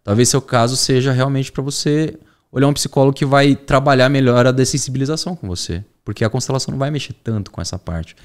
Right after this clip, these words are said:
Ele vai olhar pra relação, mas não vai te sensibilizar tanto. Tem coisa que não, não tem o que ressignificar, né? Tem coisa que não tem o que inserir de dado novo. Então, quando a gente começa a olhar e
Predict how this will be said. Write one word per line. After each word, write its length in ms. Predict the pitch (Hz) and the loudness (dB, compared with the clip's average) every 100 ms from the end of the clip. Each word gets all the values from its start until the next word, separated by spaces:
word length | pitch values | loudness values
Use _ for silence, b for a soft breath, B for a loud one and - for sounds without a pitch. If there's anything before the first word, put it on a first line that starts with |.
| b | b
Ele 120 | - 92 | -2 4
vai 80 | |
olhar 140 | 117 123 | 4 4
pra 120 | 139 | 2
relação, 400 | 123 120 - 143 | 2 2 0 0
mas 140 | 127 | -2
não 80 | 113 | -2
vai 100 | 123 | -2
te 80 | 131 | -2
sensibilizar 600 | 139 - 110 107 98 98 | -4 -4 -4 -2 -2 -4
tanto. 240 | - 87 - B B | -4 -8 -8 B B
Tem 120 | 120 | 0
coisa 200 | 117 151 | 2 2
que 120 | 170 202 | 2 0
não, 140 | 185 - _ | 0 -4 _
não 160 | 135 131 | -12 -4
tem 140 | 196 | -2
o 20 | 226 | 2
que 120 | 208 | 4
ressignificar, 760 | 143 - 110 101 107 - 87 | 4 2 0 0 -2 -4 -2
né? 160 | 85 98 | -2 -2
Tem 160 | 95 95 | -2 -2
coisa 240 | 123 135 | -2 -2
que 120 | 151 | -4
não 100 | 139 | -4
tem 180 | 143 180 | -2 -4
o 60 | 190 | -2
que 260 | 165 135 B B B | 0 0 B B B
inserir 480 | 131 139 - 131 131 | 2 4 4 4 4
de 140 | 123 | 4
dado 240 | 117 107 107 | 4 4 4
novo. 360 | 104 90 82 - B B B B | 4 2 0 -6 B B B B
Então, 380 | 110 156 180 - _ _ _ _ _ - 104 | 0 2 0 -6 _ _ _ _ _ -8 0
quando 160 | 139 | 2
a 60 | 160 | 4
gente 180 | 180 - | 2 2
começa 500 | 160 135 127 - 120 | 2 4 4 2 0
a 160 | 117 | 2
olhar 500 | 131 123 104 92 82 - | 4 6 6 4 0 -2
e 260 | 104 113 | 0 0